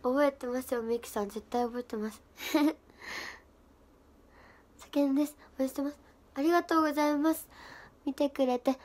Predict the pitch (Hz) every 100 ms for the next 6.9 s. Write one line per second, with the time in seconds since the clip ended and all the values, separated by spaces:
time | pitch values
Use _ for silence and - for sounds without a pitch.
0 | - - 254 269 254 247 240 233 233 226
1 | 226 220 226 233 - - - - _ 254
2 | 254 294 294 269 247 277 269 - - -
3 | _ _ _ - 262 262 311 277 - -
4 | - 269 269 254 - - - _ - -
5 | 262 247 - 254 - - - 247 277 269
6 | 254 247 247 226 233 233 226 254 254